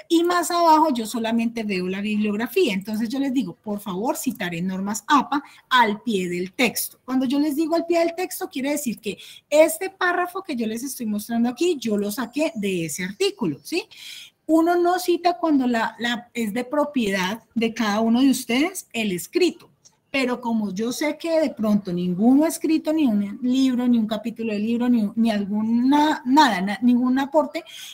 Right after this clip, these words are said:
entonces tenemos que darle, pues, lo, las, los derechos de autor a esa persona, ¿sí? Al que hizo eso. Entonces es simple, ustedes le van a dar comillas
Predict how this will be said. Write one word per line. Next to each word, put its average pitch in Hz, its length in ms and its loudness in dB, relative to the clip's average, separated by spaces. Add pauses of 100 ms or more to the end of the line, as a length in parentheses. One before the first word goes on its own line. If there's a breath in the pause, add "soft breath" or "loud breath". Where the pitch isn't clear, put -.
entonces 285 640 -2
tenemos 220 500 -2
que 302 160 0
darle, 233 280 0
pues, 269 400 -4
lo, 247 320 -2
las, 208 560 -4 (280 loud breath)
los 240 260 0
derechos 208 360 -2
de 254 60 4
autor 247 260 2
a 196 60 -2
esa 208 160 -4
persona, 294 420 -2 (140)
¿sí? 370 200 -2
Al - 140 -2
que 226 320 -2 (120)
hizo 240 260 0
eso. 214 220 -2
Entonces 262 460 -4
es 302 160 4
simple, 233 360 4
ustedes 262 240 -2
le 330 100 4
van 247 160 4
a 233 60 2
dar 254 160 0 (180)
comillas 330 720 4